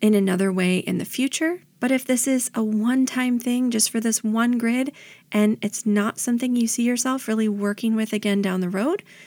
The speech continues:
you might want to consider a different approach or a modification to that grid. Well, thank you again, Sharon, for all of your amazing questions. I really appreciate it, and I'm sure everyone listening really learned a lot.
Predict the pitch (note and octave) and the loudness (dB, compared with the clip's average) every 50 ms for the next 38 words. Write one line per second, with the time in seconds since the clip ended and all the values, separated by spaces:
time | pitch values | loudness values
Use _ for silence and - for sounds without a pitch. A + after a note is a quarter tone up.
0 | - - - A#3 B3 C#4+ D#4+ D#4+ - D4 C#4+ C#4 C#4 - C4 A#3+ - A3 G#3+ A3 | -20 -4 -2 0 2 2 0 0 -2 -2 -2 -2 -2 -2 -4 -2 -2 0 0 2
1 | A3 A3 A3+ - - - - _ A3 G3+ - G3+ G3 - G3 F#3+ G3 - - - | 0 0 -2 -4 -10 -20 -10 _ -6 -4 -2 -4 -4 -2 -4 -4 -4 -4 -2 -2
2 | E4 F4+ G4+ - - - - - A#3+ A#3+ A#3+ - A3 G#3 G3 F#3+ F#3 G3 G#3 G#3 | -2 -2 -2 -4 -8 -6 -4 -2 -2 -2 -2 0 0 0 0 0 0 -2 -2 -4
3 | - G#3 - - F#3 F3+ F3+ - F#3+ F3+ F3+ - G#3 G3+ E3+ - - _ - - | -4 -8 -6 -4 -4 -4 -2 -2 -4 -4 -4 -4 -6 -6 -8 -8 -8 _ -12 -12
4 | - - - - _ _ _ - _ _ - C4 C4 - - D#4 D#4+ E4+ E4 - | -12 -12 -12 -16 _ _ _ -20 _ _ -6 -6 -6 -4 0 2 2 2 2 0
5 | D#4+ E4 E4 - C4+ B3 G#3+ - - G3+ G#3 A3 A#3 A#3 - A3+ A3 G#3+ G#3+ G#3+ | -2 -2 0 0 -2 -4 -2 0 0 2 2 4 2 2 2 2 2 4 4 4
6 | A3 A3 G#3+ - F#3+ - - G#3+ B3 D#4 E4+ E4+ D4 C#4 A#3+ A3+ - - G3+ G3+ | 2 2 0 -2 -4 -4 -4 -4 -2 0 0 0 0 0 0 -2 0 0 0 0
7 | G3 F#3+ F#3+ F#3 F3+ F#3 G3+ G3+ G3 - G#3+ G#3+ - - D4+ E4 F4+ - - - | 2 2 0 0 0 0 -2 -2 -2 -2 -4 -4 -2 -2 0 0 0 -2 -4 -6
8 | - - - - - G#3+ A3 G#3+ A3 A3 A#3+ B3 A#3+ A3+ - A#3 A3+ - A#3+ A3+ | -14 -18 -20 -6 0 0 2 4 4 2 2 2 0 2 2 0 0 2 2 2
9 | A3+ A#3+ B3+ - - A3+ G#3+ G#3+ G#3 G3+ - G3+ G3 G3+ - _ - G#3 G#3 A3+ | 2 2 0 -2 0 0 0 0 0 0 0 -2 -4 -4 -6 _ -4 -4 -2 0
10 | A#3 B3+ C#4 D4+ D#4+ D4+ A#3 G3+ G#3 - G#3+ G#3+ A3+ A3+ G#3+ G3 F#3+ F#3+ G3 G#3 | -2 0 0 -2 -2 0 0 -2 -2 -2 0 0 0 2 0 0 0 0 0 0
11 | G#3+ G3+ F#3 F3+ F3+ F3+ F3+ G3+ - - A3 A#3 C4+ D#4+ D4 - | 0 0 0 0 0 -2 -2 -4 -6 -6 -4 -2 0 0 -2 -2